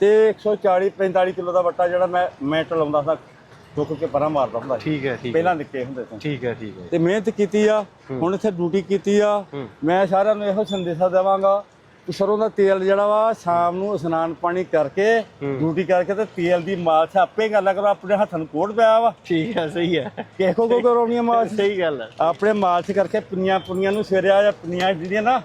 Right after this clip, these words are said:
Speaker 2: ਹਾਂ।
Speaker 1: ਲੋਹੇ ਵਰਗੀਆਂ ਬਣ ਜਾਂਦੀਆਂ।
Speaker 2: ਹਾਂ, ਸਹੀ ਹੈ, ਸਹੀ ਹੈ।
Speaker 1: ਇਹ ਚੀਜ਼ ਆ, ਬੰਦਾ ਵੀ
Speaker 2: ਠੀਕ।
Speaker 1: ਅਸੀਂ ਲੋਹੇ ਵਰਗੇ ਬਣ ਗਏ ਆ।
Speaker 2: ਹਾਂ।
Speaker 1: ਤੇ ਅਸੀਂ ਇਸ ਦੁਨੀਆ ਨੂੰ ਲੋਹੇ ਵਰਗੇ ਬਣਾਉਣਾ, ਆਪਣੇ ਵਰਗੇ ਬਣਾਉਣਾ ਚਾਹੁੰਦੇ ਆ।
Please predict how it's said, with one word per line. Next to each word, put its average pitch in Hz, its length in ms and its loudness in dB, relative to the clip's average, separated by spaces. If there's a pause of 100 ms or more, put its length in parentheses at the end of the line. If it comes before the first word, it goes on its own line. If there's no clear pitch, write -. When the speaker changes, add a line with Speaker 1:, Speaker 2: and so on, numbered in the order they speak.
(160)
Speaker 2:
ਹਾਂ। 135 220 0
Speaker 1:
ਲੋਹੇ 220 180 4
ਵਰਗੀਆਂ 208 260 0
ਬਣ 170 140 -2
ਜਾਂਦੀਆਂ। 156 260 -2 (140)
Speaker 2:
ਹਾਂ, 135 260 0
ਸਹੀ 208 320 0
ਹੈ, 156 100 0
ਸਹੀ 190 260 0
ਹੈ। 175 60 2
Speaker 1:
ਇਹ 226 120 4
ਚੀਜ਼ 202 220 0
ਆ, 190 160 2
ਬੰਦਾ 196 220 0
ਵੀ 226 60 2
Speaker 2:
ਠੀਕ। 240 100 0 (500)
Speaker 1:
ਅਸੀਂ 208 160 2
ਲੋਹੇ 214 200 4
ਵਰਗੇ 220 260 2
ਬਣ 170 220 -2
ਗਏ 175 200 2
ਆ। 165 120 -2 (120)
Speaker 2:
ਹਾਂ। 135 200 -4 (300)
Speaker 1:
ਤੇ 180 60 0
ਅਸੀਂ 226 160 2
ਇਸ 202 200 -4 (100)
ਦੁਨੀਆ 208 280 2
ਨੂੰ 254 160 2
ਲੋਹੇ 220 160 4
ਵਰਗੇ 208 200 2
ਬਣਾਉਣਾ, 185 220 0
ਆਪਣੇ 202 260 0
ਵਰਗੇ 202 180 0
ਬਣਾਉਣਾ 165 260 -2
ਚਾਹੁੰਦੇ 139 200 -4
ਆ। 123 60 -8